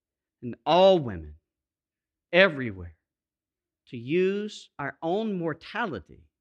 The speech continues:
to actually have life. See, what I mean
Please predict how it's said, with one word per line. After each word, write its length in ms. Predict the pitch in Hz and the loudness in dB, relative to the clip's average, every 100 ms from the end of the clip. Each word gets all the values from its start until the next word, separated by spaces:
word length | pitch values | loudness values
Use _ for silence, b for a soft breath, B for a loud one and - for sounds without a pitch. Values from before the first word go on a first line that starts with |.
| _ _ _ _ _ - | _ _ _ _ _ -18
to 120 | - | -12
actually 320 | 170 - 175 | -12 -10 -10
have 200 | 165 151 | -8 -8
life. 200 | 175 147 - _ _ _ _ _ _ _ _ _ _ _ _ _ _ _ _ _ _ _ _ _ | -10 -12 -16 _ _ _ _ _ _ _ _ _ _ _ _ _ _ _ _ _ _ _ _ _
See, 120 | 175 | -2
what 120 | 202 | 2
I 40 | 190 | 4
mean 360 | 185 185 123 | 4 2 -2